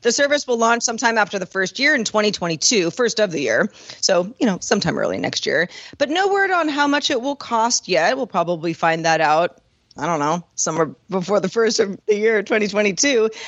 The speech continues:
There will only be an ad-free subscription, so no free ad-supported tier,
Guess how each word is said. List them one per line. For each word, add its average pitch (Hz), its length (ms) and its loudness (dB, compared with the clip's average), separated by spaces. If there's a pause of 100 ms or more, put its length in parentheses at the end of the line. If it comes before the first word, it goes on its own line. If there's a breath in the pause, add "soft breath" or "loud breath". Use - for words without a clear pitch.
(100)
There 254 100 -2
will 269 180 -2
only 339 280 0
be 339 120 0
an 320 80 0
ad-free 254 560 -2
subscription, 214 640 -4
so 185 120 0
no 196 400 0
free 202 480 2
ad-supported 185 800 -2
tier, 143 440 -2